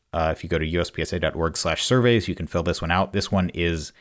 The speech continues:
exactly one yes or no question, and it basically asks, should production be raised from ten rounds to fifteen rounds? And the reason this is happening is in the, the bylaws rewrite from twenty twenty-two, they, they amended the bylaws. So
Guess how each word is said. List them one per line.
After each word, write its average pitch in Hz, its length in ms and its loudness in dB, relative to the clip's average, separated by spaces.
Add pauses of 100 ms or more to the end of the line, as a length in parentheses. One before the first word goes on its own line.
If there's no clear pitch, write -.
(180)
exactly 90 400 0
one 113 340 6
yes 98 180 2
or 104 60 0
no 90 160 4
question, 107 480 0
and 78 100 -2
it 80 60 -2
basically 92 300 0
asks, 82 380 -2
should 85 440 -2
production 85 560 -2 (460)
be 90 140 4
raised 85 440 2
from 87 260 0
ten 90 200 -2
rounds 76 300 -4
to 87 80 -10
fifteen - 360 -6
rounds? 69 540 -10 (720)
And 92 420 4
the 92 140 0
reason 98 640 6 (360)
this - 180 -2
is - 120 -6
happening 135 500 4
is 87 580 0 (300)
in 90 140 0
the, 78 100 -2 (200)
the 90 100 2
bylaws 90 400 4
rewrite 82 420 2
from 87 240 -2
twenty 82 300 -2
twenty-two, 90 500 0
they, 82 300 2
they 92 160 0
amended 101 340 4
the 98 60 2
bylaws. 82 640 2
So 76 380 -2